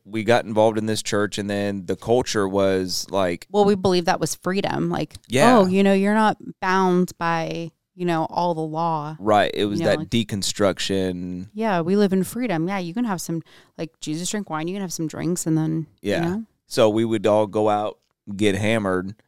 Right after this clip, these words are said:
Speaker 2: Mm-hmm.
Speaker 1: and most of Kristen's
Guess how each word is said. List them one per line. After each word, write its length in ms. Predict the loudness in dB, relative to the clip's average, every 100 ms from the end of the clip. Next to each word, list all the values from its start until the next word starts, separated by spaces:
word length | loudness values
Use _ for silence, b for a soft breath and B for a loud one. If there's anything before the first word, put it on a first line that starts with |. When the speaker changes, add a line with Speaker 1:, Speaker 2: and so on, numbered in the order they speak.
| -10
Speaker 2:
Mm-hmm. 400 | -8 -6 -6 -8 -12 _ _
Speaker 1:
and 440 | -4 0 0 -2 -6 _
most 420 | -2 0 0 0
of 360 | -2 -2 -4 -8
Kristen's 540 | -6 -4 -4 -8 -8